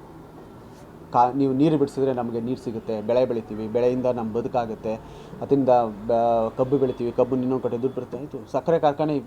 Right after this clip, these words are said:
ಯಾವ ಸ್ಥಿತಿಲಿ ಇದೆ? ಇನ್ನು ನಮ್ಮ ಮುಂದೆನೇ ಇದೆ.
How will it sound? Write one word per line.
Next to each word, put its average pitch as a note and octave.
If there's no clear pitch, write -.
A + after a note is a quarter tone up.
ಯಾವ D#3+
ಸ್ಥಿತಿಲಿ D3
ಇದೆ? A2
ಇನ್ನು C3+
ನಮ್ಮ C#3
ಮುಂದೆನೇ E3
ಇದೆ. B2+